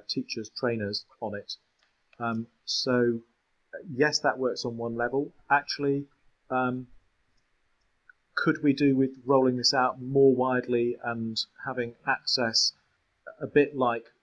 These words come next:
those other courses that you described? Almost certainly, yes. Um, probably there is room for a bespoke course for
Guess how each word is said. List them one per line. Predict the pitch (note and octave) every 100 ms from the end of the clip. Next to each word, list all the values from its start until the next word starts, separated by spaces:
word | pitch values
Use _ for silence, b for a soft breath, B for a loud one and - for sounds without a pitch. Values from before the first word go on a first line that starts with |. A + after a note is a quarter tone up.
| - - -
those | A#2 B2+
other | A#2
courses | - B2 - A2+
that | A#2
you | A2+ A2+
described? | A2+ - B2 B2 A#2 _ _ _ _
Almost | C3+ B2+ A#2+ -
certainly, | B2+ A2+ A2+ G#2+
yes. | G#2+ C3+ C#3+ - - - _ _ _ _ _ _
Um, | A#2+ A#2+ A#2+ A#2+ _ _ _ _ - -
probably | D#3+ E3 D3+ C3+ - G#2+ G2+ G#2 C#3 _ _ _ _ -
there | B2 A#2+
is | A#2 - - _ _ _ _ _ _ C#3
room | A#2 A#2+ A#2 A2+
for | A#2+ A2+
a | A2+
bespoke | A#2 - - C#3 B2 - - -
course | B2+ A2 A2 - - _ _ _ _
for | - A#2+ A#2